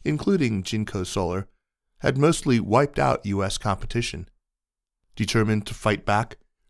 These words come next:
President Trump initiated a fresh round of tariffs on global solar imports in January twenty eighteen.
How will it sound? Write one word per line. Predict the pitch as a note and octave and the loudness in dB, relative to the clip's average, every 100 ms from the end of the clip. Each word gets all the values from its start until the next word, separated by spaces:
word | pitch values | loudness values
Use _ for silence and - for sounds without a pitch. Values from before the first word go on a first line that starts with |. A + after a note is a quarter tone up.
| - | -2
President | B2 A#2 A#2+ A#2 - | 2 2 2 -2 -4
Trump | - C3 F#2 - - - - | -6 -4 -4 -6 -20 -20 -6
initiated | G2+ G2+ - A2 G#2 A2 A2+ - - | -2 0 0 0 0 -2 -4 -10 -10
a | - | -6
fresh | F#2+ C3 C3 - | -2 0 0 0
round | A#2+ A#2 | 0 0
of | A2 | -4
tariffs | - A#2+ G2 - - - | -6 -6 -6 -8 -10 -6
on | G2+ F2+ F2 | -4 -4 -6
global | G#2 G#2 G2+ G2 E2 | 0 2 2 0 -2
solar | - G#2+ G2 | -2 0 0
imports | F2 E2+ E2+ - - | -2 -4 -6 -8 -10
in | F#2+ | -8
January | F2+ F#2+ F#2+ F2+ F2+ | -4 -2 -2 -6 -6
twenty | - G2+ G#2 | -8 -8 -6
eighteen. | F#2 - - G2+ D#2 | -8 -8 -8 -8 -10